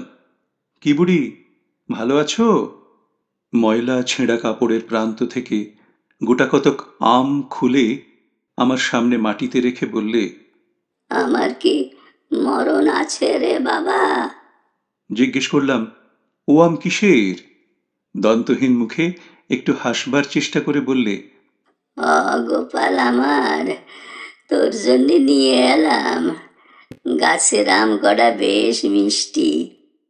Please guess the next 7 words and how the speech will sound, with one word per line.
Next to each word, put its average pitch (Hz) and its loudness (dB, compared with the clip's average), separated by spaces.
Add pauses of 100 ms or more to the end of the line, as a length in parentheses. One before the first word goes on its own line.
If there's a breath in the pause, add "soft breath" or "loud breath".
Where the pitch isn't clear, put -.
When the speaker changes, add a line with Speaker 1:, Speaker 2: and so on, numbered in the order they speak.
(280)
Speaker 2:
খেয়ে 101 0
দেখো - -2 (160)
এখন।" - -2 (920)
Speaker 1:
আমি 147 2 (580)
ওর 143 2
সম্বোধনের 135 0
নতুনত্বে 143 0